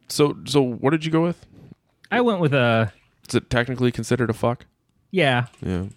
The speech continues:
Speaker 2: Technically.
Speaker 1: I'll do the same. I know we're starting to get a little too, like,
Speaker 2: Probably
Speaker 1: there,
Speaker 2: got a bit of whiskey dick,
Speaker 1: there's
Speaker 2: but
Speaker 1: an open marriage in there. There's a fuck
Speaker 2: Mm.
Speaker 1: with an option. There's heavy petting.
Speaker 2: Yeah.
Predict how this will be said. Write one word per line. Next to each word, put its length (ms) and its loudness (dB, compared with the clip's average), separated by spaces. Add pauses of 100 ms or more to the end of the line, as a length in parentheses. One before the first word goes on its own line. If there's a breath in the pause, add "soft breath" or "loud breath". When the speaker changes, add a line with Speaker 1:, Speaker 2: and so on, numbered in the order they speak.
(100)
Speaker 2:
Technically. 500 -2 (380 loud breath)
Speaker 1:
I'll 80 4
do 120 4
the 80 2
same. 220 0
I 80 4
know 120 4
we're 80 2
starting 280 0
to 80 2
get 100 4
a 60 4
little 220 4
too, 440 -2 (540)
like, 140 -6
Speaker 2:
Probably 200 0
Speaker 1:
there, 100 2
Speaker 2:
got 40 2
a 40 0
bit 140 0
of 100 -4
whiskey 320 0
dick, 280 -4 (120)
Speaker 1:
there's 160 0
Speaker 2:
but 100 2
Speaker 1:
an 100 -6
open 380 0
marriage 460 2
in 160 2
there. 320 2
There's 180 2
a 60 0
fuck 300 0
Speaker 2:
Mm. 40 -4
Speaker 1:
with 140 0
an 80 0
option. 360 0
There's 180 0
heavy 300 0
petting. 600 -2 (420)
Speaker 2:
Yeah. 300 -4